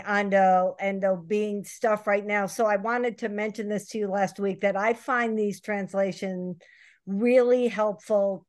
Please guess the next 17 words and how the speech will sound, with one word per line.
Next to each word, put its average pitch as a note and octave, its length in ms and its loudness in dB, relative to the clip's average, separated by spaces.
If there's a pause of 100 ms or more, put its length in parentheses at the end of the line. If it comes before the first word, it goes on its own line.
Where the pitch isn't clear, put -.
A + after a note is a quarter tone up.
to F#3+ 480 -4 (460)
bring B3 280 4
back A3+ 280 4
those A#3 240 0
things A#3 260 -2
that G#3 140 -6
we G3+ 100 -8
talked G#3 380 -2
about G3+ 260 0
a F#3+ 60 0
while G3 400 4
ago G#3 500 2
that F#3 140 -2
I've F3+ 220 -6
kind G3 320 -6
of F3 100 -6
forgotten. E3+ 720 -6